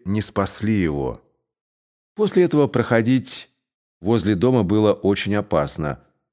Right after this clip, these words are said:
потому что дворня у воеводы была очень многочисленна. Он встретил ее еще раз в костеле. Она заметила его и очень приятно усмехнулась, как давнему знакомому. Он видел ее насквозь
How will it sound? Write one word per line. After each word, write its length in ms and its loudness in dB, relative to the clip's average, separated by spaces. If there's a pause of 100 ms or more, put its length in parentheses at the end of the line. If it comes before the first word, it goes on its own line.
(200)
потому 260 -2
что 180 0
дворня 420 2
у 60 2
воеводы 440 2
была 400 2
очень 560 -2
многочисленна. 1000 -2 (840)
Он 180 0
встретил 480 2
ее 180 4
еще 300 2
раз 320 2
в 60 -16
костеле. 960 0 (400)
Она 560 2
заметила 720 0
его 600 2 (340)
и 60 -6
очень 280 -2
приятно 560 0
усмехнулась, 1000 -2
как 240 -2
давнему 440 0
знакомому. 800 -2 (1040)
Он 200 -2
видел 400 2
ее 240 2
насквозь 1080 -2